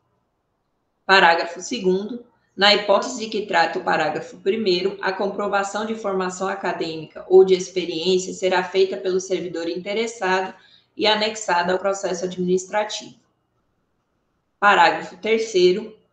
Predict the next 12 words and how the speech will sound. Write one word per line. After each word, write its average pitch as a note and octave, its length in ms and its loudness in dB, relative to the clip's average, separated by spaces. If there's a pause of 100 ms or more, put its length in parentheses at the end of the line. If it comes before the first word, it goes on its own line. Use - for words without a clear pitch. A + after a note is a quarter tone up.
(200)
o F#3+ 120 2
órgão A#3 280 4
central F#3 500 -6
do F3+ 80 -4
Sistema F#3 840 -4
de F#3 120 -10
Pessoal F3 500 -4
Civil F3+ 480 2
da E3+ 80 0
Administração E3+ 720 -10
Federal, D#3 560 -6
cipec, - 680 -10